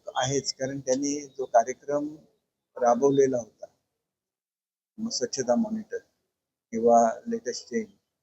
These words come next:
हा कार्यक्रम चांगला होता. आणि त्यांनी फक्त ही जी काय काल मुलांना ओलीस धरण्याची कृती होती, ती मात्र संपूर्णपणे चुकीची होती. नाहीतर मग असा पायंडा पडून जातो,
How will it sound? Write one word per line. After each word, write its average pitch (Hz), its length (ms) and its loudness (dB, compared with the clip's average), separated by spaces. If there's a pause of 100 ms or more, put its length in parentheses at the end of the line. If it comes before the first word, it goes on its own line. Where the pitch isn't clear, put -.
(360)
हा 123 40 -6
कार्यक्रम 139 540 4
चांगला 127 340 2
होता. 117 260 -2 (720)
आणि 151 420 0 (120)
त्यांनी 135 220 2
फक्त - 340 0
ही 147 240 6
जी 151 200 -2
काय 143 420 4
काल - 440 0
मुलांना 131 400 2
ओलीस 131 420 -2
धरण्याची 131 360 -8
कृती - 420 -6
होती, 135 280 0 (520)
ती 147 60 2
मात्र 151 300 4
संपूर्णपणे 147 680 -2
चुकीची 143 480 -6
होती. 117 220 -6
नाहीतर 120 320 -6
मग 135 160 -2
असा 143 320 4
पायंडा 139 500 2
पडून 131 340 -4
जातो, 104 260 -2